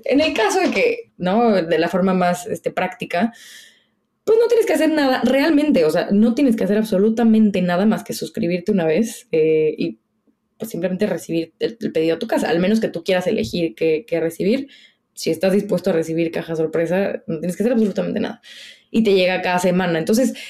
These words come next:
ni siquiera tienes esa incomodidad, digamos, de, eh, acordarte, pensar, entrar, eh, volver a meter tu tarjeta, pagar, no, nada.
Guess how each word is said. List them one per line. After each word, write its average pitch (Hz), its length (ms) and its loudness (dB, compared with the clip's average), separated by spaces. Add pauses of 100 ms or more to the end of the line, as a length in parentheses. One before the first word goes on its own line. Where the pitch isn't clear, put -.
(120)
ni 208 100 2
siquiera 220 380 2
tienes 220 260 4
esa 196 580 0
incomodidad, 190 1000 4
digamos, 175 440 0
de, 175 120 2
eh, 160 100 -4 (640)
acordarte, 202 600 0
pensar, 196 560 -2
entrar, 196 640 0 (240)
eh, 170 200 0
volver 180 300 2
a 185 40 0
meter 175 260 -2
tu 175 100 -8
tarjeta, 180 520 -4
pagar, 175 380 -2
no, 208 260 -4
nada. 175 520 -4